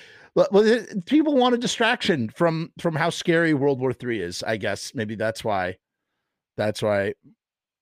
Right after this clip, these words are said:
Mordecai said, "Will la-, Will-, Mordecai, you're coming so late to the conversation," or,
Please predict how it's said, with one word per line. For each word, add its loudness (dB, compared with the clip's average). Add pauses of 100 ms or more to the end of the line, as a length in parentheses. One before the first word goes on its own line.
(280)
Mordecai 2
said, -4
"Will 0
la-, 2
Will-, 4
Mordecai, 2
you're 2
coming -4
so 0
late 2
to -10
the -14
conversation," -4
or, 2